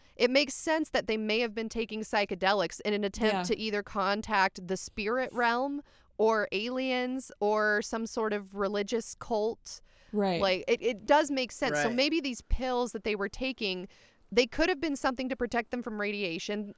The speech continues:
Speaker 1: There's a lot of theories here. Or it could have been psychedelics. We're not really sure. And
Speaker 3: Yeah.
Speaker 1: basically, all of that information is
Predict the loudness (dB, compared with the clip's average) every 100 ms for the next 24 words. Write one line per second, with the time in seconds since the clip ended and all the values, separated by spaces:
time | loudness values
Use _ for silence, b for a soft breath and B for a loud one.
0 | _ -4 0 2 2 0 -4 -4 -4 -4
1 | -4 -4 4 6 6 2 -4 -4 -4 -2
2 | 0 0 -2 -4 -4 -6 -8 -12 -14 b
3 | b b b 0 4 4 2 0 -2 -2
4 | -4 -2 -4 -6 _ b b b 2 4
5 | 4 2 -2 -2 -4 -8 _ _ _ 2
6 | 4 4 2 0 0 0 4 4 6 4
7 | 4 4 4 2 -4 -2 -2 0 -2 -4
8 | -4 -4 -4 -10 _ 4 4 4 0 -8